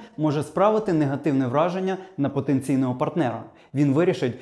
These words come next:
що його не сприймають за професіонала. З іншого боку,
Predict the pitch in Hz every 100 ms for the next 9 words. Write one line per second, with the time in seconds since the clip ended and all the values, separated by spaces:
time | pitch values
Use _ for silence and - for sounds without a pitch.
0 | - - 151 143 208 185 - 143 139 165
1 | 175 127 135 156 175 170 185 170 113 117
2 | - _ _ _ 117 135 127 147 139 131
3 | 160 170 202